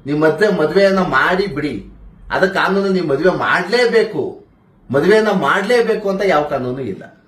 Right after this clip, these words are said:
but ಆಸ್ತಿಯನ್ನ ಕೊಡ್ಲೇಬೇಕು ಅನ್ನೋದಕ್ಕೆ ಹಕ್ಕಿದೆ ಸ್ನೇಹಿತರೆ. ಇದು ಕಾನೂನು ಹೇಳುವಂತ ಹಕ್ಕಿದು.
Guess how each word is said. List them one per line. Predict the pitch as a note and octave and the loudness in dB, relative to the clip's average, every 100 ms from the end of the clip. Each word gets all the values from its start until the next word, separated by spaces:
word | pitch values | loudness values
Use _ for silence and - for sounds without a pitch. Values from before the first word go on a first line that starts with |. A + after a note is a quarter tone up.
| _ _ | _ _
but | A#2+ C3+ | -2 -2
ಆಸ್ತಿಯನ್ನ | A#2+ B2+ - F#3 F3 | 0 -4 -4 -4 -4
ಕೊಡ್ಲೇಬೇಕು | A#2 C3 A#2+ D3+ F#3+ C#3 - G#2 | -6 -6 -2 0 2 0 -6 -8
ಅನ್ನೋದಕ್ಕೆ | G2 F#2+ E3 | -8 -8 -12
ಹಕ್ಕಿದೆ | G#2+ G2+ - F2 F2+ | -12 -14 -12 -12 -14
ಸ್ನೇಹಿತರೆ. | - E2+ D#2+ - - - - | -18 -20 -20 -20 -20 -20 -12
ಇದು | G#2 A2 | -6 -4
ಕಾನೂನು | - A2 D#3 G3 | -2 0 2 2
ಹೇಳುವಂತ | B2+ - A2 G2 F#2+ | 4 2 2 -2 -6
ಹಕ್ಕಿದು. | G2 F#2+ G2 F#2 | -8 -8 -4 -2